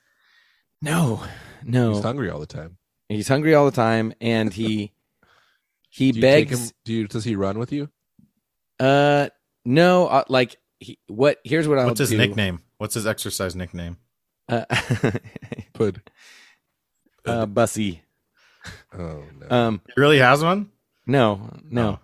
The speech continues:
Speaker 3: okay, good.
Speaker 1: Um, when I, sometimes I'll take him out to, like, the, like, the edge of town where there's just, like, dirt, and if,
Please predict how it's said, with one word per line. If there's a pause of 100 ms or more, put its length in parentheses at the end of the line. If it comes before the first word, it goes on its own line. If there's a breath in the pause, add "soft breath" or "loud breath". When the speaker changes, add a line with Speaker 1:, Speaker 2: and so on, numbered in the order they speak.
(180)
Speaker 3:
okay,
good.
Speaker 1:
Um, (680)
when (1000)
I, (420)
sometimes
I'll
take
him
out
to,
like, (600)
the,
like,
the
edge
of
town
where
there's (140)
just,
like,
dirt, (600)
and
if,